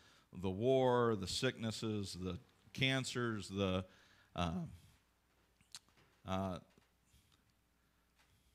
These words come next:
all of the things that are just, seems like absolute nonsense, and how people could think things are true that are just not true. And,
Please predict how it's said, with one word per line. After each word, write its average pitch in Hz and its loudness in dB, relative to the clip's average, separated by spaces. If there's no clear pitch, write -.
all 127 -2
of 110 0
the 98 0
things 117 -2
that 101 -2
are 98 0
just, - -8
seems 139 -6
like 101 0
absolute 131 -2
nonsense, 127 0
and 95 -6
how 113 2
people 135 0
could 113 -2
think 127 -2
things 131 -4
are 113 0
true 131 -4
that 113 -2
are 101 0
just 117 -6
not 127 2
true. 147 0
And, 104 0